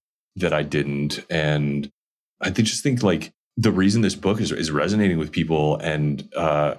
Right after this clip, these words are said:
I mean, it gets, it gets recommended so much and people appreciate it is, like, it's, it is, one, it's dense and it's easy to, it's, like, quick to read, but you get a lot out of it. Like, you know, I hear people say, "I got, like, a highlight on every page," and that is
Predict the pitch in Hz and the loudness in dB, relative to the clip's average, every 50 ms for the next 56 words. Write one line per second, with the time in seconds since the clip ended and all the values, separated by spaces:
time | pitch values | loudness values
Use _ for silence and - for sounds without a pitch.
0 | - - 87 80 80 80 80 - 87 - - - - 73 67 76 85 87 82 82 | -6 -6 -4 -2 -2 -4 -2 -2 -2 -2 -2 -10 -12 -14 -12 -6 -2 -2 -2 -2
1 | - - - 92 90 87 82 - 85 76 73 76 85 95 90 85 - 92 85 82 | -4 -8 -4 -2 0 0 0 0 0 0 0 2 2 2 2 2 0 0 0 0
2 | 80 78 - - 78 76 - 80 76 82 73 71 - - 82 76 82 80 76 71 | 0 -2 -2 -4 -6 -2 -2 -2 0 2 0 0 0 0 0 0 2 0 0 0
3 | 78 76 73 73 - 80 76 - - 95 87 87 78 76 - - _ - - - | 0 -2 -2 -4 -6 -8 -8 -6 -4 0 2 2 0 0 -4 -10 _ -18 -20 -20
4 | _ _ _ _ - 117 143 120 87 - - - - 78 82 90 92 - 76 71 | _ _ _ _ 0 0 2 2 -2 -4 -6 -4 -2 0 0 0 0 -2 -4 -6
5 | - - - 90 85 85 82 78 76 73 73 - - 87 76 - - - 76 73 | -6 -6 -4 -2 0 2 2 2 0 -2 -4 -4 -4 -4 -2 -2 -2 -2 -2 -2
6 | 71 73 - - _ _ _ _ _ - _ _ _ _ _ _ - - 127 120 | -2 -6 -10 -20 _ _ _ _ _ -20 _ _ _ _ _ _ -2 0 0 0
7 | 123 - - 98 78 80 80 80 80 80 76 76 95 - - 87 80 87 80 76 | 0 0 0 0 0 2 2 2 2 2 2 0 -2 0 0 0 2 2 0 0
8 | 73 76 71 71 71 73 69 67 67 67 69 69 - - 71 71 67 64 - - | 0 0 0 0 0 0 -2 -2 -2 -4 -4 -6 -6 -2 -4 -4 -4 -4 -10 -8
9 | - 80 76 73 65 62 73 76 92 82 71 85 78 85 76 - 82 78 80 76 | -6 -2 -2 0 0 0 0 0 0 0 0 0 0 0 0 0 0 0 2 0
10 | 78 67 76 78 76 71 73 90 90 87 87 85 82 80 78 78 76 76 78 73 | 0 0 0 0 0 -2 -2 0 0 0 2 0 0 0 -2 -2 -2 -2 -2 -4
11 | 73 80 67 67 67 - - - - 80 76 73 - - - - 80 73 73 - | -2 -4 -6 -6 -8 -10 -10 -8 -4 -2 -2 -2 -4 -6 -6 -4 -4 -4 -4 -6
12 | - - | -8 -12